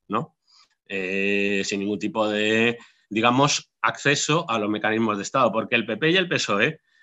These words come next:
em, eh, tienen, eh, digamos, dos, dos facetas,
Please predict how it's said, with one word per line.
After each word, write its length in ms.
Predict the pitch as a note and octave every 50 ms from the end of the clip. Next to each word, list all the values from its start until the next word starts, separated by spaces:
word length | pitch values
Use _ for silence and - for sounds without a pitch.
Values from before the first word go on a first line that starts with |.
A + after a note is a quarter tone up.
| _ _ _
em, 840 | A#2 A2 G#2+ G#2 G#2+ G#2 G2+ G2+ G2+ G#2 G2+ G2+ G2+ G2+ G2+ G#2+ G#2+ - _ _ _ _ _ _ _ _ - -
eh, 300 | - A#2 A2+ G#2 G#2 G#2
tienen, 680 | G#2 - C3 C#3+ D3+ D3+ D3+ D3 D3 E3+ F3 E3 - - _ _ _ _ _ _ _ -
eh, 280 | A2 A2+ A2+ A2 A2+
digamos, 460 | A2+ A#2 A#2 B2 B2+ C3 C#3+ C#3+ C3+
dos, 560 | C3 A#2+ A#2+ B2+ B2+ B2+ A#2+ A#2 - - A#2 G#2+
dos 240 | A2+ A#2+ A#2+ A#2
facetas, 680 | - - G#2+ - G2 F2 E2 - D#2+ D#2+ - - - _